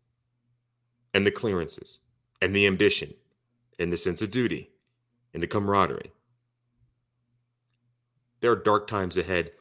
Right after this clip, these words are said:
and it probably dovetails not very nicely, not to be too political about it,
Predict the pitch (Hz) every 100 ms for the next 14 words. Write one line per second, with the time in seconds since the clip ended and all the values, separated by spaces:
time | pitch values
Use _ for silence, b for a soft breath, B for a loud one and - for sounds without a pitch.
0 | b b 90 - - - - 175 165 165
1 | 127 117 95 110 101 117 98 90 82 -
2 | - _ _ _ 107 101 107 87 92 87
3 | 87 87 - 78 80 76 - 82 - -
4 | - 95 80 76 69 65 67 71